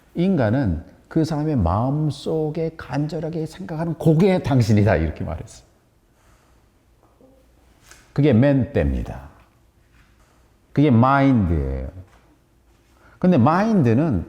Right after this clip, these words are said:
조금 더 들어가서 여기 들어간 이 단어에, 이 샤알이라고, 샤알이라는 단어가 무슨 뜻이냐면, 샤알이라는 단어는 생각하다라는 뜻인데,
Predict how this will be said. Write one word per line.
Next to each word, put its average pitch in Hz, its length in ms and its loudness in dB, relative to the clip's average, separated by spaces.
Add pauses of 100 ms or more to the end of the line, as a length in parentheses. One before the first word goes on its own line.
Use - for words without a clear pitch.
(160)
조금 - 300 -10
더 185 80 -2
들어가서 131 580 -2 (540)
여기 185 260 2
들어간 165 440 0 (840)
이 123 240 2
단어에, 85 840 -2
이 78 40 -2
샤알이라고, 82 1120 -4 (280)
샤알이라는 165 720 -4
단어가 147 720 0
무슨 151 300 2
뜻이냐면, 147 500 -6 (320)
샤알이라는 175 1500 -2
단어는 156 560 -2 (260)
생각하다라는 196 1500 -4
뜻인데, 76 1000 -2